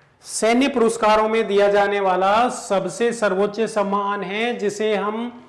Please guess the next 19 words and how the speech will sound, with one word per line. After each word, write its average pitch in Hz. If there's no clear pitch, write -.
परमवीर 214
चक्र 240
के 226
नाम 214
से 208
जानते 196
हैं। 214
और 233
दो 190
हज़ार 202
तेईस 190
में 202
ये 202
इक्कीस 240
लोगों 196
को 208
दिया 170
गया 151
है। 185